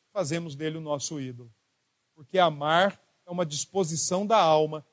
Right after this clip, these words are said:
que deve ser dada somente a Deus.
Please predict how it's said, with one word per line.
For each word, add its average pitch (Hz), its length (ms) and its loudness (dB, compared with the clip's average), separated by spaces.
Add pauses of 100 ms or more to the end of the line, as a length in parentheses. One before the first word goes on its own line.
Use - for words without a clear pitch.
(180)
que 175 80 -20
deve 160 280 0
ser 156 260 0
dada 151 320 0
somente 156 720 -6 (520)
a 151 80 -20
Deus. 123 680 -12